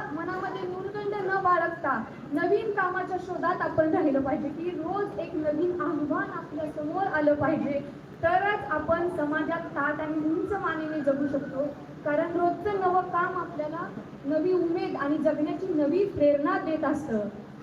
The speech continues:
कारण बघा, काम नसेल आणि आपण निवांत बसलो तर आपल्याला कोणी किंमत देत नाही, सगळ्यांना माहीत आहे. शोहरत की बुलंदी पल भर का तमाशा है, शोहरत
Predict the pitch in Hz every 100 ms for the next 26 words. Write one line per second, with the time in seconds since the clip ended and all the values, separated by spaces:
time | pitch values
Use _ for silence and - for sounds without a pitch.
0 | - - 302 294 339 359 - - - -
1 | 277 294 254 - 320 359 370 349 - 359
2 | 359 359 - - 262 294 330 359 370 -
3 | - 269 269 349 330 320 349 359 349 339
4 | - - 359 311 311 330 359 349 370 370
5 | 330 311 311 302 - 285 285 359 - -
6 | - - - 302 311 320 330 320 339 269
7 | 269 226 208 190 - - - - 349 320
8 | 330 339 - 349 320 330 339 349 349 -
9 | - - - - - - 339 349 370 392
10 | 403 359 349 339 381 392 370 294 214 202
11 | 320 320 370